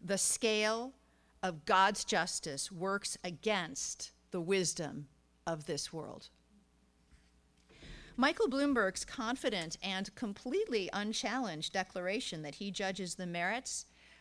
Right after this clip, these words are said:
and methods of salvation exposes a socially accepted contempt for God. And let's be clear about this. This isn't just a matter of opinion.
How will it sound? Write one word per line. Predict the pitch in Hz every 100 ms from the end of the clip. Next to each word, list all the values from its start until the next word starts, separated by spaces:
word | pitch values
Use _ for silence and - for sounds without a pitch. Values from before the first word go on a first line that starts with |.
| -
and | 190
methods | 190 233 214 202
of | 185
salvation | 190 180 170 202 - 170
exposes | 151 - 214 208 208 175 - -
a | 180
socially | - 233 247 - 277 277 277
accepted | 202 - - 185 - 190 175
contempt | - 175 156 - 185 151 - - - - _ _ _
for | - - 170
God. | 170 160 117 170 - _ _ _ _ _ _ _ _ _ _ _ - -
And | 165
let's | 202
be | - 302
clear | 381 285
about | 208 170
this. | 170 156
This | 185 220
isn't | 220 262
just | 240 247
a | 247
matter | 214 185 196
of | 208
opinion. | 214 196 151 113 139